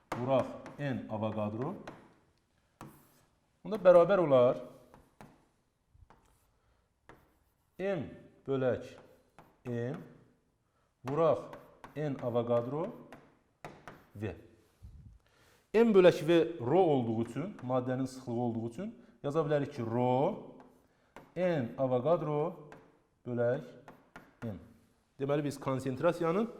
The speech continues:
bu ifadəsini də aldıq. Göründüyü kimi, maddənin sıxlığı onun molekullarının konsentrasiyası ilə düz mütənasibdir. Məsələyə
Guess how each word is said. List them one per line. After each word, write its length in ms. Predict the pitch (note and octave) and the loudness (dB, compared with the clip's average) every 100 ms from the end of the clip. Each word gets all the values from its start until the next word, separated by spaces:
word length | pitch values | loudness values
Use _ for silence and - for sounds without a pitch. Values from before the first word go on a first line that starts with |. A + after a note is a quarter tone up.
| - - - - | -20 -20 -20 -4
bu 100 | A#3 | -2
ifadəsini 600 | F#3+ - D3 C3+ B2 C3+ | 0 8 8 8 4 2
də 60 | A2+ | 2
aldıq. 320 | G#2 B2+ A3 - - - _ _ | 2 0 -6 -8 -20 -20 _ _
Göründüyü 360 | D3 D3 D3 E3+ | -2 -2 -2 -4
kimi, 260 | D3+ D3+ G#3+ - - - - - - _ _ - | -2 -2 -2 -4 -10 -8 -10 -12 -14 _ _ -2
maddənin 420 | B2+ C3 C3+ D#3 | 2 4 4 2
sıxlığı 520 | D#3 - C3 C3 G3 - - - - - | -2 -4 2 4 4 0 -14 -20 -20 -8
onun 340 | C3+ E3 G#3 - - | -2 -2 -4 -8 -8
molekullarının 720 | A#2 D#3 G3 D#3+ D3 C#3 B2+ | 2 6 6 6 4 4 2
konsentrasiyası 800 | A#2+ C#3+ C#3 C3+ E3 F#3 E3+ - | -2 -2 -2 -2 0 2 0 0
ilə 240 | E3+ D#3+ F3 G3 - - - A2 G#2+ | 2 4 4 0 -12 -20 -18 -12 -4
düz 200 | G3+ D3+ | -2 -2
mütənasibdir. 800 | A#2 - F#2+ F2+ - - F2 - _ _ _ - _ _ _ _ _ _ _ _ _ _ _ _ _ _ _ _ _ _ _ _ _ _ _ _ _ - - - _ _ _ _ _ _ _ - | -4 -6 -8 -10 -14 -20 -20 -20 _ _ _ -20 _ _ _ _ _ _ _ _ _ _ _ _ _ _ _ _ _ _ _ _ _ _ _ _ _ -20 -20 -20 _ _ _ _ _ _ _ -6
Məsələyə 440 | D#3 G3+ A3 A#3 | 0 6 8 10